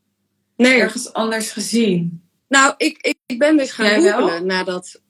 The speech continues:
Speaker 1: moment, eh, dat ik besefte, "Hey, ik ga, ik wil een veilige plek hebben dit jaar, waar ik af en toe eens heen kan gaan om te oefenen met dat s-,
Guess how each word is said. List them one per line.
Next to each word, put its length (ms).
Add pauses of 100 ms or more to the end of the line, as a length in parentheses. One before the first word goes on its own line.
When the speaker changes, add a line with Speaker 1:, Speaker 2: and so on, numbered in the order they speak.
(200)
Speaker 1:
moment, 680
eh, 220
dat 200
ik 120
besefte, 440
"Hey, 260
ik 220
ga, 340
ik 200
wil 220
een 60
veilige 460
plek 240
hebben 220
dit 160
jaar, 380
waar 240
ik 100
af 160
en 60
toe 100
eens 120
heen 220
kan 140
gaan 280
om 120
te 180
oefenen 460
met 140
dat 200
s-, 300